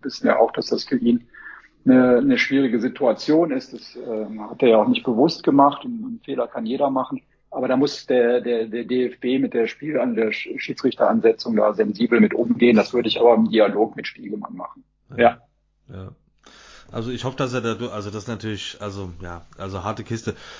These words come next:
Speaker 2: Lasst uns grad mal, ähm, auch ein, ein absolut heißes, ja, sehr unterhaltsames Thema, der F C Bayern München und all das, was da so drumherum an der Sebener Straße passiert. Ähm,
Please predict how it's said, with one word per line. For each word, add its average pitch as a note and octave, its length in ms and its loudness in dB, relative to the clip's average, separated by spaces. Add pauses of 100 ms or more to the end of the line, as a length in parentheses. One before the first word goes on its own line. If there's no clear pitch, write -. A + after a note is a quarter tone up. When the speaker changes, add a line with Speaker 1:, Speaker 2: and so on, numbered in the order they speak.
(120)
Speaker 2:
Lasst D#3+ 280 4
uns A#3 180 0
grad F#3+ 280 4
mal, F#3 400 4
ähm, C#3 500 4
auch D3 240 2
ein, C3+ 260 -2
ein B2+ 160 -8
absolut C#3+ 640 -6
heißes, C#3+ 640 -2
ja, B2 320 -2 (100)
sehr B2+ 180 -4
unterhaltsames C3+ 520 -4
Thema, A#2 240 -6
der A#2 260 -6
F D3+ 220 -6
C C#3 240 -4
Bayern A#2+ 360 -2
München A#2+ 380 -8
und A2 140 -12
all A#2+ 200 -6
das, A#2 240 -6
was A#2+ 140 -8
da A2+ 120 -8
so A2 120 -8
drumherum A#2+ 500 -8
an A2 80 -6
der G2+ 120 -4
Sebener G#2 320 -6
Straße G#2+ 320 -6
passiert. G#2 400 -10 (420)
Ähm, C3+ 540 -2